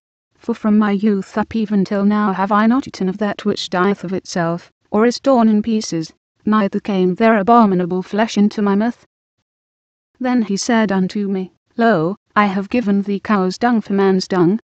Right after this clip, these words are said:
and thou shalt prepare thy bread therewith."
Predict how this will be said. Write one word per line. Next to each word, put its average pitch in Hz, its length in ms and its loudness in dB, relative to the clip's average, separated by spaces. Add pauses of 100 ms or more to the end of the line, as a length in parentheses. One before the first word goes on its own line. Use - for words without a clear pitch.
(140)
and 214 160 0
thou 269 240 2
shalt 220 440 0
prepare 226 360 -2
thy 185 180 -2
bread 220 280 0
therewith." 208 420 -2